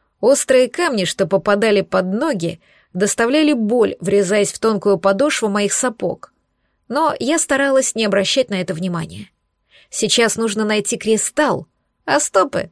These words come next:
потом можно будет подлечить при помощи магии. Голова все так же кружилась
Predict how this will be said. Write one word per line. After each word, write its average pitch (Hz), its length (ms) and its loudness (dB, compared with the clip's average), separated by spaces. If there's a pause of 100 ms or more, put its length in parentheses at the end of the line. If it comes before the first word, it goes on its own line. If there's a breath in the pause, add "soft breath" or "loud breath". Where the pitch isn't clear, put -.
(140)
потом 226 340 0
можно 214 260 0
будет 196 280 2
подлечить 196 500 0
при 185 140 0
помощи 190 420 0
магии. 180 540 -6 (1200)
Голова 220 440 2
все 294 180 -2
так 285 220 -2
же 262 120 -2
кружилась 190 800 -2